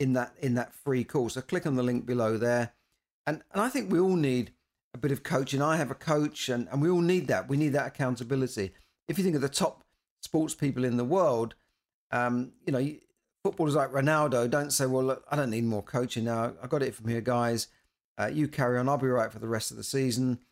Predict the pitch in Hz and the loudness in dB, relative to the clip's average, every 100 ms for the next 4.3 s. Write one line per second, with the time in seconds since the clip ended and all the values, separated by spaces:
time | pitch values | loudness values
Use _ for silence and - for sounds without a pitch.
0 | _ _ _ - 160 147 - 139 135 131 | _ _ _ 0 2 0 0 2 4 0
1 | - _ _ _ _ - 147 147 135 156 | -4 _ _ _ _ 0 2 2 2 4
2 | 208 214 127 117 107 - - 110 107 - | 4 2 0 0 -2 -2 -2 -2 -2 -6
3 | - - - - - - 180 202 - 120 | -8 -4 -2 -2 -4 0 2 2 0 0
4 | 110 107 104 | 2 2 -4